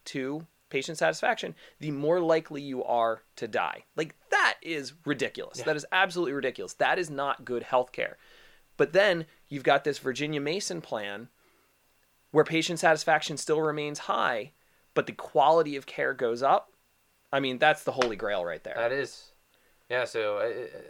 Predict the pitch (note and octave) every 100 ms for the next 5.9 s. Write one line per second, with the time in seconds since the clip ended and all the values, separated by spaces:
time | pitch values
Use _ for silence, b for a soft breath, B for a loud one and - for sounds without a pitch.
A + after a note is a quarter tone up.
0 | A#2 A2+ - B2+ A#2+ F#2+ G#2+ - - A2+
1 | G2+ G2 - - - - - C3 G2+ G#2
2 | A2 G#2 G#2+ G#2 - G#2 G2 - A2 G#2
3 | G2+ G#2+ G2 G2 - G#2 G2 F#2+ F2 -
4 | F#2+ F#2 B B - C3+ C3 A#2+ A#2 -
5 | A#2+ G#2 G2+ A2 - G#2+ F#2+ -